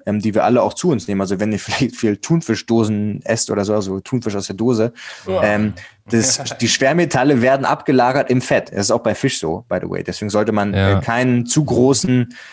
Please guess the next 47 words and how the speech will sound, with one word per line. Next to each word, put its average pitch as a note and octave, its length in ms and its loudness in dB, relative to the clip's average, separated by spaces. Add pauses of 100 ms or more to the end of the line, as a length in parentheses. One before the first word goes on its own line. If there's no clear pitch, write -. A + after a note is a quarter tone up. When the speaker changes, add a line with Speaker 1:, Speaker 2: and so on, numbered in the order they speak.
(260)
Speaker 1:
ähm, A2 640 0 (180)
zu - 220 2
alten A#2+ 320 2
Fisch D3+ 300 0
essen. B2+ 340 -2
Also G2+ 300 0
zum A2+ 160 -4
Beispiel G#2 260 -2
Thunfisch, D#3 400 0
der G#2 140 0
wird A#2+ 120 2
relativ A2 380 0
alt C3+ 240 2
und B2 80 2
ist G#2 140 -4
relativ A2 340 -2
groß. D3+ 380 2 (120)
Speaker 2:
Oh, F2 120 -10
Speaker 1:
Dadurch A2+ 300 2
Speaker 2:
ja. A2+ 60 2
Speaker 1:
lagert A#2+ 300 2
der A2+ 120 2
mehr A#2+ 180 2
Schwermetalle A#2+ 640 0
in A2 80 -2
seinem G#2 160 0
Fett - 200 -4
ab. E2+ 200 -2
Also F#2 180 -4
das F#2 160 0
ist F2+ 80 0
Speaker 2:
Mhm. F#2 60 2
Speaker 1:
auch G#2 100 2
so - 100 -6
ein F#2+ 60 -2
Ding. F2+ 220 -2 (340)
Und A2 140 -2
dasselbe C3 300 2
passiert C#3 300 0
bei A2 140 2
uns. C#3 240 2
Das - 160 -4
heißt, A2+ 220 0
wenn C3 180 2
wir D3 120 4
jetzt, A#2+ 340 0 (400)
ähm, A2 480 2